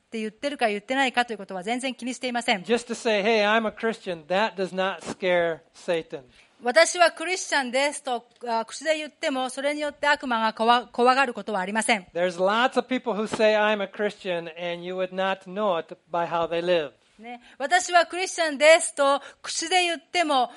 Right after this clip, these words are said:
Speaker 1: その人の生き方を見ているとクリスチャンには見えないという人がたくさんいます。
Speaker 2: But it's those who say, "I'm a Christian," and they let their light shine and they live like Jesus lived. That's what scares the devil.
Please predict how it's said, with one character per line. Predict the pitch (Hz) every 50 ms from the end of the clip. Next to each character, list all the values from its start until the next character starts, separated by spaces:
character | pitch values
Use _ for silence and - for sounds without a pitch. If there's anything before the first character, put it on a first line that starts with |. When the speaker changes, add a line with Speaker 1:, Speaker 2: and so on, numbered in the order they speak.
| - -
Speaker 1:
そ | - - 294
の | 311 349 359
人 | 359 - 311 277
の | 262 262
生 | 254 247
き | 208 - -
方 | - 339 330 320 294 254
を | 240
見 | 240 277 285
て | - 311 269
い |
る | 247 240
と | - 240 - -
ク | - 277
リ | 311 302
ス | -
チ | - 269
ャ | 247
ン |
に | 240 226
は | 220 208 202
見 | 202 208 240
え | 285 302
な | 285 262
い | 233
と | - 220
い | 208
う |
人 | - 202
が | 190 -
た | _ - 269 262
く | -
さ | - 320
ん | 302
い | 285
ま | 285 277
す。 | - - - - _
Speaker 2:
But | 165 175
it's | 175 185 180 156 170 165
those | 170 208 226 240 240 233 214 202 190 185 -
who | 196
say, | - - 208 196 196
"I'm | 190 202 208 202 202
a |
Christian," | 196 - - 233 220 - - - 202 185 185
and | 180
they | 180 180 170 175
let | 175 175 185 202 220 220 - 190 180
their | 185 190 185 180 170
light | 175 185 190 196 202 190 180 180
shine | - - - - 226 214 208 202 190 180 170 170 165 165
and | 170 175 170 170
they | 160 165
live | 160 165 170 202 247 240 196 170 160 160 160 156
like | 160 160 165 - _
Jesus | - 180 160 156 160 147 -
lived. | - 175 175 165 147 143
That's | 175 196 269 285 - -
what | 247 226 226 -
scares | - - - 202 190 185 170 151 143
the | 165
devil. | 156 165 165 160 151 143